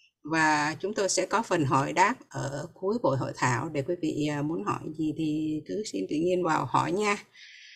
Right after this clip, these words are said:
Rồi, à, ngoài ra đó, quý vị, vị có thể vào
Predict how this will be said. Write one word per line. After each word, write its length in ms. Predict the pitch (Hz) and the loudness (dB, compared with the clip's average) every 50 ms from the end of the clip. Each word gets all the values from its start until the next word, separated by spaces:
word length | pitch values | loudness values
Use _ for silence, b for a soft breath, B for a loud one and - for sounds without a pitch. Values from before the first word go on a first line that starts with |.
| B B B | B B B
Rồi, 340 | - - 156 156 160 165 156 | -4 -2 0 2 2 2 2
à, 540 | - 143 156 156 156 151 147 147 147 143 - _ - | 2 2 2 2 2 2 0 -2 -4 -6 -10 _ -4
ngoài 160 | 165 156 151 | -2 -2 0
ra 260 | 151 170 170 170 165 | 2 4 4 4 4
đó, 120 | 170 202 202 - | 2 -2 -4 -6
quý 140 | 202 208 - - | -8 -6 -2 -2
vị, 240 | 175 - - 151 147 147 | -2 0 -2 -2 -4 -2
vị 160 | 170 160 - - | -4 -2 -2 -2
có 80 | 269 | -2
thể 220 | - - 143 147 151 | 0 2 2 2 2
vào 380 | 156 151 151 147 147 160 156 | 2 2 2 2 2 0 -4